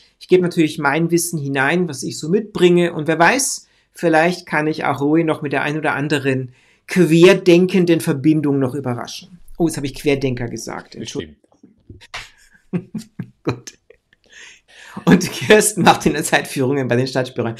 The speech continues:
Speaker 1: Nein, Kirsten kommt dann auch noch. Ähm, also es heißt nicht, dass wir mit Tarot aufhören, aber ich find's einfach super, dass wir mit den Orakelkarten jetzt, ähm, äh,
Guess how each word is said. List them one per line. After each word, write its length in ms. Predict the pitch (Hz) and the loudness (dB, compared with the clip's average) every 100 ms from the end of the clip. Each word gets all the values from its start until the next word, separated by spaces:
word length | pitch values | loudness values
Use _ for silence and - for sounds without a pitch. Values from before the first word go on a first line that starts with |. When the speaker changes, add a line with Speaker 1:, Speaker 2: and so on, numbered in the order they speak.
| - - | -14 -4
Speaker 1:
Nein, 320 | - 160 214 | 4 4 4
Kirsten 360 | 196 190 202 180 | 4 4 4 0
kommt 280 | 170 175 185 | 2 2 4
dann 140 | 156 | 2
auch 360 | 147 156 233 - | 4 6 6 4
noch. 400 | 160 147 - - - - - _ - | 4 4 4 -4 -18 -20 -20 _ 6
Ähm, 320 | 170 170 160 - | 8 10 6 -4
also 200 | - 180 | 0 4
es 120 | 185 185 | 6 6
heißt 200 | 185 185 | 4 4
nicht, 120 | 247 | -2
dass 100 | 226 | -2
wir 60 | 208 | 2
mit 180 | 208 202 | 2 4
Tarot 260 | 185 202 - | 6 6 8
aufhören, 560 | 190 208 156 131 127 | 6 6 2 2 2
aber 340 | 143 143 147 - | 2 2 2 -2
ich 160 | - - | -8 -2
find's 180 | 214 | -2
einfach 300 | - 170 170 | 0 -2 -2
super, 340 | 139 160 190 202 | -2 -2 0 0
dass 140 | 170 | 0
wir 80 | 170 | 0
mit 80 | 160 | 0
den 120 | 165 | -2
Orakelkarten 800 | 147 131 151 185 - 123 120 135 | 0 0 0 -4 -4 -4 -4 -4
jetzt, 380 | 131 131 - - 139 | -6 -6 -10 -16 -6
ähm, 420 | 135 135 135 131 _ - - - _ _ | -4 -2 -6 -10 _ -20 -20 -20 _ _
äh, 420 | 143 139 131 127 | -6 -2 2 2